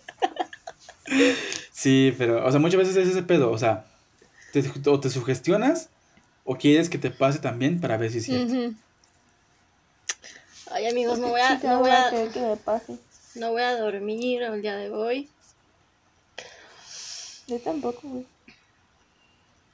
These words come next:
Speaker 2: Yo digo que veamos una película.
Speaker 3: Por fin.
Speaker 2: Jalo a ver una película en Disney.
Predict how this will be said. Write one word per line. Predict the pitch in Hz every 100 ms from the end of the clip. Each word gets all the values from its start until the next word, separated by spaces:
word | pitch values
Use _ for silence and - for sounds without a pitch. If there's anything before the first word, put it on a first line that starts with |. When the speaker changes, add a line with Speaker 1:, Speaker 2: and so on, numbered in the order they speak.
| _
Speaker 2:
Yo | 233 240
digo | 269 285
que | 285
veamos | 240 233 247 247
una | 247 254
película. | 233 220 240 - 285 285 302 - _ _ _ _ _ _ _ _ _
Speaker 3:
Por | 240 240
fin. | - 233 233 _ _ _ _ _ _ _ _ _ _ _ _ _ _ _ _ _ _ _ _ _ _ _ _ _ _ _ _ _ _ _ _ _ _ _ _ _ _ _ _ _ _ _ _ _ _
Speaker 2:
Jalo | - 247 240 233
a | 233
ver | 233 226
una | 226
película | 220 202 202 - 220
en | 202 202
Disney. | 240 254 277 285